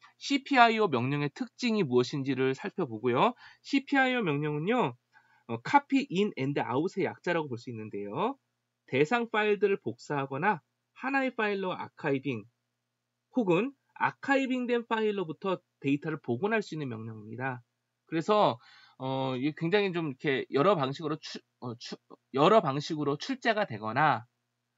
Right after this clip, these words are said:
보기 지문으로 사용될 수 있으니까 이 기회에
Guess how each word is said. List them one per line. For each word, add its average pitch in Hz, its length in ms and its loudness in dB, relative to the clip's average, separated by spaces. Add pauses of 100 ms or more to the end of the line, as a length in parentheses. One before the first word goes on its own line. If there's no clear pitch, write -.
(220)
보기 170 380 2
지문으로 165 520 -2
사용될 165 380 -8
수 - 120 -12
있으니까 127 800 -4 (240)
이 127 200 0
기회에 135 720 -2